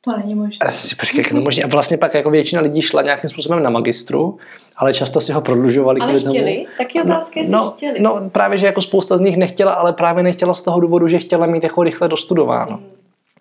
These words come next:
Speaker 2: Jo, což, což je smutný a je vlastně skvělý vidět, že to jinde funguje. A doufejme, že se to přinese i sem. A já se teda ještě zastavím u té Jižní Ameriky, protože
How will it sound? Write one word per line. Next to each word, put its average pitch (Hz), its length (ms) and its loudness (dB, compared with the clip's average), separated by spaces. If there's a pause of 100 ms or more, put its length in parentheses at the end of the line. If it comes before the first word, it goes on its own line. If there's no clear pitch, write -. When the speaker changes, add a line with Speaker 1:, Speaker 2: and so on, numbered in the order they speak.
(200)
Speaker 2:
Jo, 120 140 0
což, - 280 -4
což - 200 -4
je 156 60 0
smutný 147 420 2
a 143 40 4
je 135 60 2
vlastně 143 360 -2
skvělý 139 420 0
vidět, 139 280 0
že 190 80 0
to - 120 -2
jinde 139 220 0
funguje. 143 580 0 (760)
A 127 400 0 (360)
doufejme, 131 380 -2
že 123 80 -2
se - 100 -2
to - 80 -4
přinese 131 360 -4
i - 80 -6
sem. 139 340 -2 (1000)
A - 140 -4
já 151 80 0
se 170 120 -2
teda 180 140 4
ještě 170 200 -2
zastavím 160 320 0
u 160 40 -2
té 165 100 -2
Jižní 151 280 0
Ameriky, 139 480 0
protože 139 680 0